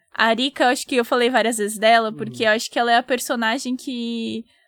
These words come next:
Speaker 1: é, mais eu senti, assim, algo, algo diferente. Que nunca tinha visto personagem f-, tratando, né? Tipo, em anime, assim, ou em qualquer outra obra,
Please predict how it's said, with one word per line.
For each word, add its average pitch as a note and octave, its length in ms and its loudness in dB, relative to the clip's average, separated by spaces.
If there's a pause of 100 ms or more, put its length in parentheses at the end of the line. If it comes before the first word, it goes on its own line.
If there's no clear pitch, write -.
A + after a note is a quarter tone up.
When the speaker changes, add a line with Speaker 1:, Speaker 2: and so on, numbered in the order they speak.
Speaker 1:
é, A3 300 2
mais B3 380 4
eu F4 100 4
senti, D#4+ 480 -4
assim, C4+ 380 -4 (1000)
algo, B3 600 0
algo B3 240 0
diferente. A#3 1000 -4 (120)
Que G#3+ 720 -2 (220)
nunca C#4+ 420 2
tinha D#4+ 340 0
visto C#4 520 -4 (480)
personagem C#4+ 960 2
f-, - 160 -14 (160)
tratando, C#4+ 520 0
né? B3 180 0
Tipo, - 180 -10
em B3+ 140 0
anime, C#4 420 0
assim, B3 380 -2
ou C4 140 0
em B3+ 100 0
qualquer C#4+ 260 -2
outra C#4 260 0 (160)
obra, A3+ 260 0